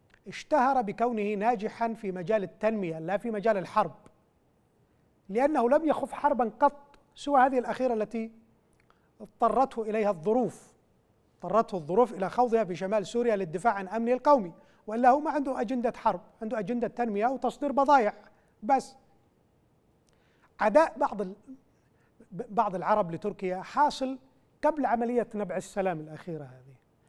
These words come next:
بمعنى أن عداءهم، عداء هذه الفئة من العرب لتركيا ونظامها هو عداء مبدئي مش عداء سياسي. العداء السياسي يتغير، ممكن يكون هنا،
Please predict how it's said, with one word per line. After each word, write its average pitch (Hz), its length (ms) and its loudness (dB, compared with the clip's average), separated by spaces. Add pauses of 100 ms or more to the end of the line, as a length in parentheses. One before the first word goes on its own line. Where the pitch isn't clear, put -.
(240)
بمعنى 254 320 0
أن 214 220 -2
عداءهم، 196 640 0 (240)
عداء 190 200 -2
هذه 190 300 -2
الفئة 185 420 -8 (340)
من 170 120 -8
العرب 160 360 -2
لتركيا 180 520 -6 (640)
ونظامها 175 640 -2 (480)
هو 254 100 2
عداء 220 320 2
مبدئي 165 500 0 (460)
مش - 120 -12
عداء 214 240 2
سياسي. 190 440 -2 (440)
العداء 190 220 0
السياسي 262 400 -2
يتغير، 226 440 0 (1500)
ممكن 180 360 -8
يكون 180 220 -6
هنا، 185 360 -2